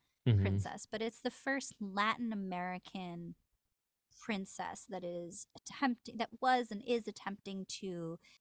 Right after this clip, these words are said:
Speaker 2: unify the cultures. And I
Speaker 1: Yeah.
Speaker 2: think that's really important, especially right now. Um,
Speaker 1: Agreed.
Speaker 2: Latinos are some of the most underrepresented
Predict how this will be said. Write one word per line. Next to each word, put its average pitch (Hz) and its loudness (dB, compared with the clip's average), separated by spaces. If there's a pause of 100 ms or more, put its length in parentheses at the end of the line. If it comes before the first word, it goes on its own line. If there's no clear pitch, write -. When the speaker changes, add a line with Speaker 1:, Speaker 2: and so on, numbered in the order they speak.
(140)
Speaker 2:
unify 202 4
the - -8
cultures. - -8 (280)
And 107 10
I - -
Speaker 1:
Yeah. 87 6
Speaker 2:
think 240 -2 (800)
that's 247 -2
really 330 4
important, 175 -2
especially 220 0
right 175 0
now. 143 0
Um, 170 0 (280)
Speaker 1:
Agreed. 104 6 (280)
Speaker 2:
Latinos 220 2
are 190 4
some - -4
of 190 -4
the 196 0
most 202 4
underrepresented 180 0